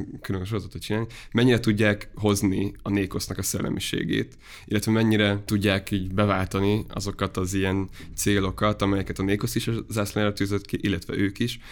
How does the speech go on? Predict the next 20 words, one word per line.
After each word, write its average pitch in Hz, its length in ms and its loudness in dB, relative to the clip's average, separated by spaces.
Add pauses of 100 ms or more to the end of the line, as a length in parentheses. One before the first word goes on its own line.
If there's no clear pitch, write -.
(160)
az 101 80 -4
ilyen 95 140 2
társadalmi 98 400 0
mobilitás 92 340 -4
szempontjából. 107 840 -4 (420)
Mert 101 340 0 (260)
hogyha 107 320 0
így 101 120 4
összehasonlítjuk 104 560 2
a - 40 4
kettőt, - 220 -6
akkor 101 180 0
nyilván 95 500 2
vannak 95 300 -2
ilyen 92 220 0 (400)
óriási 95 300 -2
eltérések. 101 800 0
Másrészt 123 800 2
a - 200 -4
ti, 117 260 6